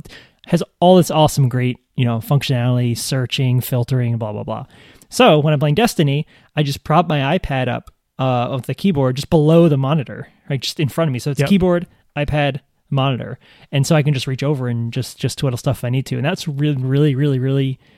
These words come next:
Speaker 1: uh, compelling experience. So I'm looking forward to just having Sidecar just plopped right in front of me and just, and then I can put, like, Slack on it or Discord or, uh, you know, just, just stuff that may-, maybe in a terminal, like, I, I don't know.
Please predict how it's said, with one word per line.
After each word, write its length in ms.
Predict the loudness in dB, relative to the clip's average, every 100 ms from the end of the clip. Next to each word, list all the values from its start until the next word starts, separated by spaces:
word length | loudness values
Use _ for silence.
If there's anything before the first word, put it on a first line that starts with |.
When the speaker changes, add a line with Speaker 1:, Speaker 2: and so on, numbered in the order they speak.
| _ _ _ -6
Speaker 1:
uh, 180 | -6 -6 -4
compelling 480 | -2 0 0 0 -4
experience. 580 | -8 -2 0 0 -4 -12 _ -20 _
So 240 | 0 4
I'm 100 | 6
looking 220 | 4 2
forward 240 | 0 2 2
to 40 |
just 300 | 0 -4 -6
having 300 | -6 0 0
Sidecar 540 | 0 0 0 0 -2 -2
just 200 | -6 -16 _ _ _ _ _ -8
plopped 260 | -6 0
right 80 | -2
in 60 | 0
front 220 | 0 2
of 40 |
me 160 | 0 -2
and 120 | -4
just, 180 | -8 -14 _ _ _
and 120 | -4
then 80 | 0
I 60 | 0
can 120 | 0
put, 140 | -2
like, 180 | -6 -12
Slack 420 | -14 -12 -12 -8
on 200 | -6 -4
it 160 | -6 -8 _ _ -14
or 60 |
Discord 720 | -6 -6 -2 -2 0 0 -2 -6 -20 -20 _
or, 360 | -6 -2 0 -2
uh, 360 | -2 -4 -4 0
you 140 | 2
know, 100 | 2
just, 220 | 2 -4
just 160 | -6 -6
stuff 240 | -2 0
that 260 | 2 2 2
may-, 140 | 0
maybe 240 | 0 0 0
in 40 |
a 60 | -2
terminal, 500 | -2 -2 0 -2 -4
like, 340 | -4 -4 -6 -16
I, 300 | -16 -14 -8
I 40 | 0
don't 140 | 2
know. 180 | 4 2